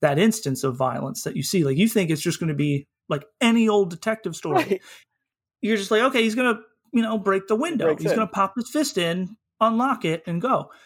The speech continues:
Speaker 1: That's not what happens. And sor-, sorry, I'm gonna have to do a momentary pause 'cause now I'm rambling and Zach's just gonna have to edit this as well.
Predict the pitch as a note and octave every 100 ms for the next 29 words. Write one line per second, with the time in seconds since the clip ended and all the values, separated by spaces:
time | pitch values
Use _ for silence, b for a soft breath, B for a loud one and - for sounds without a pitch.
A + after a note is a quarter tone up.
0 | b - A3 C4+ B3+ A3 A#3+ D3+ - _
1 | E3 D3+ D3+ - E3 D#3 - - D#3 D3
2 | C#3+ C#3 C#3+ C#3 - D3 C#3 C#3 C3+ C#3+
3 | G3 G3+ F#3+ - E3 D3 D3+ D3 D#3 D#3+
4 | D#3 D#3+ D3+ D3+ C#3+ D#3 C#3+ C#3 C#3+ -
5 | C#3+ - C#3 C3 D3 C3+ C#3 C#3 D3 C3+
6 | C3